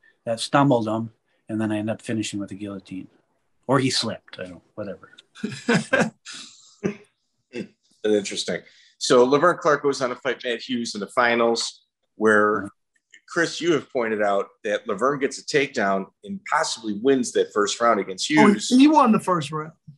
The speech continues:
Speaker 3: And, you know, Matt ends up winning his second tournament, uh, for Monty.
Speaker 1: Mm-hmm.
Speaker 3: Um,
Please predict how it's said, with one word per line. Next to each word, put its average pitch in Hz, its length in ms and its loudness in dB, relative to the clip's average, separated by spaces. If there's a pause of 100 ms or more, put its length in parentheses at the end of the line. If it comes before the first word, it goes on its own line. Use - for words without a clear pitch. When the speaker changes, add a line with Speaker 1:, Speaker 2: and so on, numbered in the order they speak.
(580)
Speaker 3:
And, 98 400 0 (200)
you 104 120 0
know, 92 80 0
Matt 110 380 2
ends 110 220 0
up 104 120 -2 (120)
winning 101 360 -4
his 101 200 -6
second 131 320 0
tournament, 85 460 -8 (240)
uh, 90 120 -6 (100)
for 98 140 -2
Monty. 82 320 -6 (680)
Speaker 1:
Mm-hmm. 104 60 -6
Speaker 3:
Um, 92 520 2